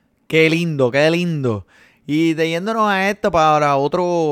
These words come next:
otro, otro, otro equipo, ¿verdad? Nueva York, que lo mencionamos, se enfrentan a los Rams. Eso va a estar, eso va a ser un, un,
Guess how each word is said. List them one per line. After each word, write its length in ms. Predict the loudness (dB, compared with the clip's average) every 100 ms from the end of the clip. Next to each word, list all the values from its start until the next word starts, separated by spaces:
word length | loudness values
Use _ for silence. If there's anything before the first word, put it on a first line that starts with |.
| -4 -4
otro, 300 | -6 -8 -10
otro, 500 | -8 -4 0 -2 -4 _ _
otro 200 | -4 -2
equipo, 320 | -2 -2 0 2
¿verdad? 420 | 2 2 0 -2
Nueva 260 | -4 -4 0
York, 240 | 2 2
que 460 | 0 0 0 -2 -4
lo 120 | -4
mencionamos, 760 | -4 -6 -6 -4 -2 -2 -2 -4
se 100 | -6
enfrentan 420 | -6 -10 -10 -6
a 40 |
los 140 | -6 -6
Rams. 400 | -8 -10 -10 -10
Eso 220 | -10 -6
va 60 | -4
a 40 |
estar, 200 | -4 -4
eso 580 | -6 -8 -10 -12 -10 -6
va 60 | -4
a 40 |
ser 140 | -2 -2
un, 220 | -4 -10
un, 420 | -10 -10 -10 -12